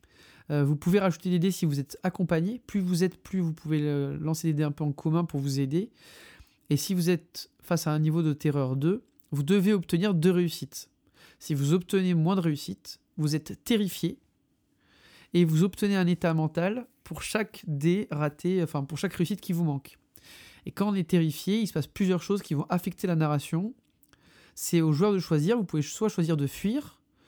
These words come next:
soit de vous évanouir, soit d'attaquer la première chose qui est, euh, autour de vous. Euh, voilà. Donc ça laisse toujours le choix au joueur d'essayer de trouver une façon de s'en sortir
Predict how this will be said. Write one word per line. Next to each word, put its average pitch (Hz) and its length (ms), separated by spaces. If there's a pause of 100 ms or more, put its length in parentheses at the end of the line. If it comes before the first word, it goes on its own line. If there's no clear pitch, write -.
(300)
soit 196 200
de 143 400
vous 135 240
évanouir, 170 600 (500)
soit - 200
d'attaquer 196 440
la 170 120
première 208 360
chose 202 260
qui 160 360
est, 147 100
euh, 135 400
autour 160 240
de 147 80
vous. 170 200 (800)
Euh, 143 460
voilà. 143 180
Donc 151 220
ça 185 120
laisse 190 160
toujours 226 240
le 196 120
choix 180 200
au 185 100
joueur 185 280
d'essayer 175 320
de 156 80
trouver 180 280
une 170 100
façon 185 420
de 185 60
s'en 151 160
sortir - 680